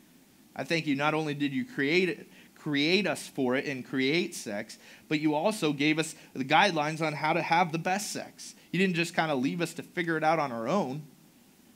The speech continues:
You gave us the instruction book on how to be the most sexually satisfied, how to operate and, uh, to live as sexual beings.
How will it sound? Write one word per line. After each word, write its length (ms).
You 140
gave 220
us 100
the 120
instruction 540
book 280
on 100
how 220
to 80
be 360
the 80
most 360
sexually 420
satisfied, 680
how 220
to 180
operate 600
and, 340
uh, 400
to 120
live 320
as 100
sexual 380
beings. 480